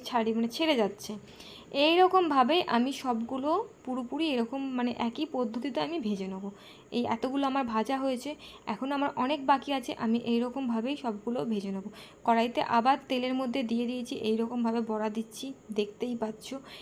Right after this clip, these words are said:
একটু যখন নিচের পিঠটা একটু হালকা যখন ভাজা ভাজা ভাব হবে,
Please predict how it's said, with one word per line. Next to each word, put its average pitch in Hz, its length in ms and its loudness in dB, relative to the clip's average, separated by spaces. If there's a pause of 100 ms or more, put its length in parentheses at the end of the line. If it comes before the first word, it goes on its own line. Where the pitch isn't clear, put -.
(180)
একটু 254 320 -2
যখন 339 280 4
নিচের 311 320 -2
পিঠটা 311 320 -2
একটু 302 220 0
হালকা 262 320 0
যখন 294 260 -2
ভাজা 240 240 0
ভাজা 285 260 2
ভাব 240 280 2
হবে, 254 200 0